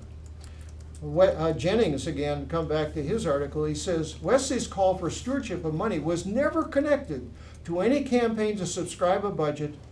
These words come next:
of his movement. It was always stewardship for the poor." Now, that's true, but I want to take a little bit of quarrel here with, with Jennings.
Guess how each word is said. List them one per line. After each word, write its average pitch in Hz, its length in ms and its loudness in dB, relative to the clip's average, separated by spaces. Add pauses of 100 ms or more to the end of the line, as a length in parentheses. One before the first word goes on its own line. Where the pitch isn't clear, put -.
(180)
of 170 120 4
his 156 200 0
movement. 170 380 0
It 156 80 -2
was 160 160 -2
always 208 280 2
stewardship 180 500 -2
for 175 100 -4
the 196 80 -2
poor." - 440 -2 (1000)
Now, 131 220 -4
that's 254 360 6
true, 247 360 2
but 185 100 6
I 233 120 4
want 277 200 6
to 170 60 2
take 214 320 0
a 170 40 6
little 220 320 2
bit 175 160 0
of 156 120 -4
quarrel 190 380 2
here 143 180 0
with, 127 340 -6
with 160 200 0
Jennings. 143 520 -2